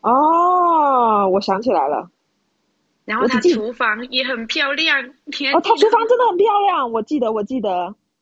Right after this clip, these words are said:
Speaker 2: 然后也有个花园在后面，哇！为什么我们去，我觉得是每一个房子都这么漂亮吗？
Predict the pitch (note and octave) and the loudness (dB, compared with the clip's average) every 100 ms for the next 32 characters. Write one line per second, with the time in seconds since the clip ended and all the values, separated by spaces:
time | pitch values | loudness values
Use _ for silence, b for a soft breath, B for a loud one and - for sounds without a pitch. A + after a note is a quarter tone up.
0 | _ _ - C#4 D#4+ D#4 D#4 C#4+ D4+ D#4 | _ _ -12 -6 -6 -4 -6 -6 -8 -8
1 | D#4+ D#4 C4+ B3 D4 D4 D4 C4+ D4 C#4+ | -6 -6 -8 -10 -10 -12 -14 -12 -10 -10
2 | B3+ A#3+ B3+ C4 - D#4 C#4 A#3 A#3 G#3+ | -10 -12 -14 -14 -14 -14 -12 -12 -12 -12
3 | A3 A3 C#4 C4 - G#3+ A#3+ B3+ C4 C4 | -12 -12 -12 -12 -12 -10 -8 -8 -8 -12
4 | _ _ _ D4 A#3+ F#3 G3 C4 G3+ G3+ | _ _ _ -16 -12 -10 -10 -10 -10 -12
5 | G3+ G3 G#3+ A3+ G#3+ A#3+ A3 A3 G3+ G3 | -12 -12 -12 -14 -14 -12 -10 -10 -12 -14
6 | F#3 F#3 | -14 -14